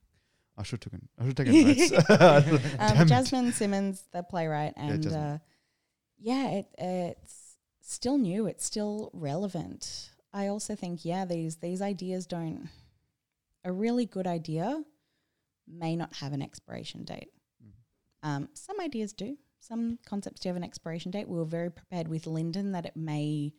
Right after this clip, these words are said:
Speaker 2: uh, be better not to put the show on. Even if the
Speaker 1: Mm.
Speaker 2: opportunity's there, it still may not be relevant enough. And, uh, boy, were we wrong. So, I mean,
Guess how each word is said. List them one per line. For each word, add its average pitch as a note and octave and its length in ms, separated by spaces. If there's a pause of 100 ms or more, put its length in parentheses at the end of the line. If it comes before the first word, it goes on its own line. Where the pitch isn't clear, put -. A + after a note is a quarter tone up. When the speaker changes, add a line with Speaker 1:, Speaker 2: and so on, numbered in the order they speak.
(720)
Speaker 2:
uh, C#3+ 200
be D#3+ 180
better C#3+ 240
not C#3+ 260
to F3 260
put - 120
the G3 100
show F#3+ 180
on. A#3 120
Even A#3+ 220
if A3 100
the F#3 80
Speaker 1:
Mm. F3 40
Speaker 2:
opportunity's E3+ 500
there, B3 320
it - 160
still E3+ 260
may D#3 160
not - 160
be D3+ 180
relevant E3+ 440
enough. A#3+ 400
And, E3+ 360
uh, E3+ 400 (120)
boy, G3 340
were C#3 260
we F#3+ 200
wrong. C4+ 500
So, - 220
I A#3+ 580
mean, F#3+ 400